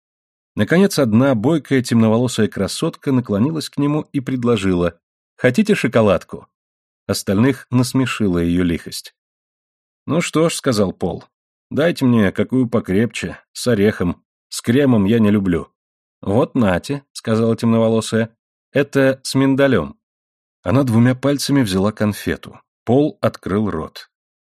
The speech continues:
Она сунула ему в рот конфету и покраснела. «Вот милочка», — сказал Пол. «А мы подумали, вы такой грустный», — сказала она.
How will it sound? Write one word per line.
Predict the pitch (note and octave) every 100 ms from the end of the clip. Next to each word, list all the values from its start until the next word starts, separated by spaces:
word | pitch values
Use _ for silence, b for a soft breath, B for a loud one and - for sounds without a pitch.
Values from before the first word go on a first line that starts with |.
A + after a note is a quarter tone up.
| -
Она | F2+ G#2 G#2 - -
сунула | - B2 A#2 G2+
ему | G2 G2
в | F#2
рот | G#2 -
конфету | G2 F2 - C3+ C3+ C#3
и | -
покраснела. | B2+ A#2 A2+ G#2 - E2+ D2 - _ _ _ _ _
«Вот | F2 A#2+ E3 E3
милочка», — | D#3 B2+ B2 - -
сказал | A#2+ B2 A#2 B2
Пол. | B2 B2+ B2 _ _ _ _ _ -
«А | G2
мы | A2+
подумали, | A#2 A#2 A#2 A2
вы | G#2+
такой | A2 G#2+ G#2+
грустный», — | F2 G2 B2+ - G2
сказала | - F#2+ E2+ E2 D#2+
она. | D2+ C#2